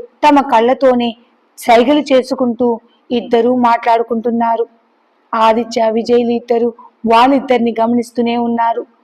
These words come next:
"మధు ఒక్కొక్కసారి ఏం చేస్తుందో దానికే తెలియదు, ఇప్పుడు చూడు దానితో పాటు నన్ను కూడా ఇరికించిందిగా" అని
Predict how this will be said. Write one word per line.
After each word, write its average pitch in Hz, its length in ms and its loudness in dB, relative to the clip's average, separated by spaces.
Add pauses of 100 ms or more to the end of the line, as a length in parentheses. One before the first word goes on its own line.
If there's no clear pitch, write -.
(460)
"మధు 233 320 2 (320)
ఒక్కొక్కసారి 254 680 0 (280)
ఏం 277 300 4
చేస్తుందో 247 400 0
దానికే 240 500 2
తెలియదు, 240 500 0 (400)
ఇప్పుడు 302 300 2 (100)
చూడు 320 260 2 (280)
దానితో 233 440 2
పాటు 254 440 0 (300)
నన్ను 240 220 2
కూడా 269 280 2
ఇరికించిందిగా" 269 880 0 (400)
అని 240 360 -2